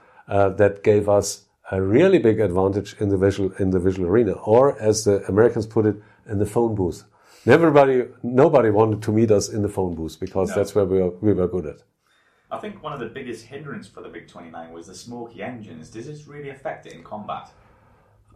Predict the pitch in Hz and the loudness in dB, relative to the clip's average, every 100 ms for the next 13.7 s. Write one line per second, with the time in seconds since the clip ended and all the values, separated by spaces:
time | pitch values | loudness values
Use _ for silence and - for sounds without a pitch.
0 | _ - _ - 226 - 196 185 117 117 | _ -20 _ -4 -2 2 2 4 2 4
1 | 135 160 - - 139 147 165 170 175 143 | 4 2 -2 4 4 4 2 4 2 2
2 | 127 - 135 135 - - _ _ 120 110 | -2 4 2 2 -4 -12 _ _ -2 0
3 | - 135 147 - 127 120 120 117 117 104 | 4 4 4 0 0 4 4 2 2 2
4 | 104 113 139 160 170 - _ _ _ _ | 2 2 2 0 -6 -18 _ _ _ _
5 | _ _ 110 104 123 123 110 110 98 104 | _ _ -6 0 0 0 -2 -2 -4 -4
6 | 92 101 95 95 90 _ _ _ _ _ | -4 -4 -4 -6 -8 _ _ _ _ _
7 | _ - 92 98 95 - 131 156 156 156 | _ -8 4 6 6 2 -2 0 -2 -4
8 | - - - 120 120 - - _ 104 107 | -8 2 6 6 4 -8 -16 _ -2 -2
9 | 107 - - 104 - 117 120 123 123 - | -2 -8 -12 -8 2 4 6 4 2 -2
10 | - 107 110 127 135 - 127 127 135 131 | -12 -8 2 4 4 4 0 0 0 0
11 | 131 - 113 113 107 104 104 _ _ _ | -2 -2 0 2 0 -4 -8 _ _ _
12 | - 113 127 - 120 113 123 123 107 120 | 0 2 2 2 0 2 2 2 2 0
13 | 123 113 113 113 113 147 147 | -2 -2 -2 -2 -4 -8 -8